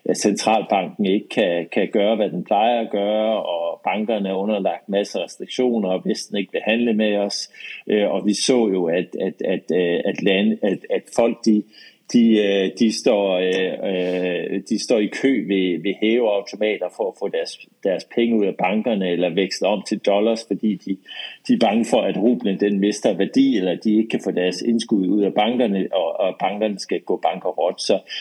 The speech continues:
så en masse stor, øh, usikkerhed, og, øh, på en meget, meget kort bane, ikke? Og så på sigt, øh, kommer der sikkert også, altså det, som de tænker, er jo,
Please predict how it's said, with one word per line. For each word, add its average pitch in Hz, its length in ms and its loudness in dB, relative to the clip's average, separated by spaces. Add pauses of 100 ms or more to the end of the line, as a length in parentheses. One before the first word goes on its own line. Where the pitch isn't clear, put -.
(120)
så 123 120 2
en 113 200 0
masse 131 600 2 (100)
stor, 143 600 2
øh, 104 260 2
usikkerhed, 120 840 2
og, 117 480 2
øh, 95 340 0 (360)
på 135 60 0
en 107 140 2
meget, 113 340 0
meget 107 220 -2
kort 117 340 0
bane, 107 340 0
ikke? 107 200 -6
Og - 80 -4
så 120 200 2 (360)
på 123 60 0
sigt, 147 440 -2 (480)
øh, 101 300 2 (140)
kommer 98 280 0
der 87 80 0
sikkert 123 360 2
også, 98 520 -2
altså 90 320 -6
det, 113 140 2
som 104 140 -2
de 127 180 2
tænker, 104 300 0
er 92 220 0
jo, 107 180 0